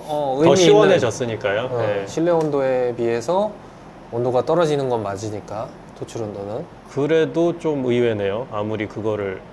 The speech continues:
Speaker 2: 감안한다고 하더라도 공기가 되게 많이 들어갔는데.
Speaker 1: 팔 점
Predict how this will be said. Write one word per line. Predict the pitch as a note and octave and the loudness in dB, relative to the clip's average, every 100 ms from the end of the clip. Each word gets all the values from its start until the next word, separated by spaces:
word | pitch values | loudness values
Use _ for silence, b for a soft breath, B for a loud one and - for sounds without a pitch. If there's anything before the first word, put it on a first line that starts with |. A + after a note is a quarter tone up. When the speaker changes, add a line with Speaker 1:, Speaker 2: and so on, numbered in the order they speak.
| - | -16
Speaker 2:
감안한다고 | - G#2+ G#2 A#2+ A#2+ A2+ G2+ | -8 -6 -4 -4 -2 -2 -2
하더라도 | A2+ A#2+ A2+ G#2 C3+ D#3 E3+ - - - - - | -4 -2 -2 -2 -6 -8 -10 -18 -20 -20 -18 -8
공기가 | A2+ C3+ D3 B2 | -4 -2 0 0
되게 | C3 A#2+ | 0 2
많이 | G2+ A2+ B2 | 2 0 0
들어갔는데. | A#2+ G#2+ G2+ F#2+ F#2 A2 - - - - - - | 0 0 -2 -6 -8 -8 -10 -20 -20 -20 -20 -12
Speaker 1:
팔 | C#3 - | -10 -10
점 | - D#3 E3+ | -8 -8 -8